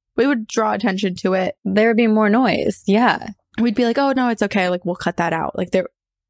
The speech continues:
Speaker 1: there was none of that, though. Like, we did not notice it until other people drew attention to hearing
Speaker 2: Yes.
Speaker 1: this.
Speaker 2: And
Speaker 1: Okay.
Speaker 2: then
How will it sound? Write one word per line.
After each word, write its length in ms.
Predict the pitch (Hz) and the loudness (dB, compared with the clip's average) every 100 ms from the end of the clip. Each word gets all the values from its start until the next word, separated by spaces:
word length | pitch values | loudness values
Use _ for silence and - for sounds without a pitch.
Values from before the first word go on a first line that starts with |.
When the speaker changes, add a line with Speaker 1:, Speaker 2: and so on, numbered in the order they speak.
| _ - | _ 0
Speaker 1:
there 80 | 247 | 0
was 120 | 226 | 2
none 160 | 226 | 0
of 80 | 180 | -2
that, 220 | - - - | -6 -8 -8
though. 260 | - 202 | -8 -4
Like, 120 | 208 196 | -2 0
we 160 | 240 | 0
did 240 | 196 247 208 | 0 0 0
not 260 | 214 208 | 0 0
notice 440 | 180 175 180 208 247 | -2 0 -2 -2 0
it 220 | 262 - _ _ - | -2 -4 _ _ -4
until 340 | 208 208 196 - | 0 0 -2 0
other 320 | 180 180 190 | 0 0 -2
people 640 | - 180 - 190 202 202 190 - - | -2 -4 -2 -2 0 -4 -8 -12 -2
drew 220 | 190 175 | 0 0
attention 580 | 175 180 175 - 156 - | -2 -4 -4 -6 -6 -6
to 340 | - 147 - 196 | -6 -4 -4 -6
hearing 340 | - 196 - - | 0 0 0 -4
Speaker 2:
Yes. 0 | |
Speaker 1:
this. 280 | - - - - _ _ _ _ _ _ _ _ - | -8 -10 -14 -18 _ _ _ _ _ _ _ _ -2
Speaker 2:
And 140 | 190 | 2
Speaker 1:
Okay. 80 | 185 | 4
Speaker 2:
then 420 | 202 170 156 175 | 2 0 -2 -6